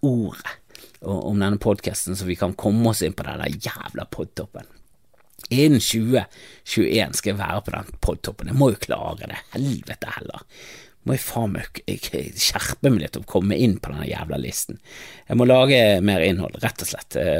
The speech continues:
for å nå ut og få en større fanbase. Men dere som allerede er der, eh, elsker dere, eh, og så snakkes vi i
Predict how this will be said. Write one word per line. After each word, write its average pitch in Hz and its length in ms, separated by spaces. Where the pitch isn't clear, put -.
for 82 220
å - 40
nå 95 220
ut 117 400
og 69 720
få 65 240
en 57 160
større - 400
fanbase. - 960
Men 135 160
dere 151 160
som 156 160
allerede 131 400
er 123 160
der, 117 240
eh, 101 320
elsker 107 320
dere, 95 160
eh, 113 320
og 95 160
så 110 160
snakkes 107 400
vi 95 160
i 92 240